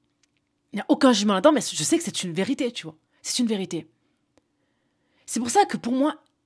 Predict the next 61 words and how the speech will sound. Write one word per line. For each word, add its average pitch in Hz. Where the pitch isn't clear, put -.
ouais, 254
quand 220
on 214
me 202
dit, « 190
Ouais, 220
sois 208
adulte, 190
Tibi, 165
faut -
être 202
adulte. » 196
Ah, 220
c'est 214
bon, 190
maintenant 202
t'es 202
adulte. 185
Ah, 202
t'es 240
adulte, 196
Tibi. 185
Non 202
mais, 175
non 180
mais 175
en -
même 175
temps, 220
c'est 185
un 170
adulte, 180
faut -
qu'il 175
arrête. 190
Au 170
bout 151
d'un 180
moment, 180
faut 180
grandir 160
en 165
fait. 175
Tu 247
sais, 240
t'as 214
déjà, 208
tu -
connais 240
ce 277
genre 233
de 226
remarques 226
là ? -
On 202
a 190
tous -
entendu 220
ça 240
au 262
moins 262